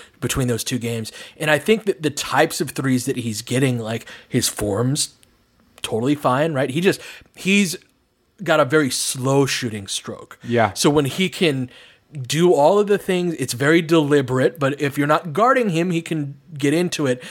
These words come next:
Speaker 1: And he's, like, a perfectly fine shooter. So it's different than, like,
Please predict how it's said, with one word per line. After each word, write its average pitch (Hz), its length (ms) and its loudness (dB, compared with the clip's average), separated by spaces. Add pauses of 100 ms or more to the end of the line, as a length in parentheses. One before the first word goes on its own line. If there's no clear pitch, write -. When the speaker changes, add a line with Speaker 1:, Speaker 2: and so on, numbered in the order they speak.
(100)
Speaker 1:
And 143 140 0
he's, 190 160 4
like, 247 180 2
a - 60 0
perfectly 208 460 2
fine 170 220 2
shooter. 175 260 -2
So - 100 2
it's 156 160 0
different 214 360 0
than, 160 120 2
like, 127 240 -2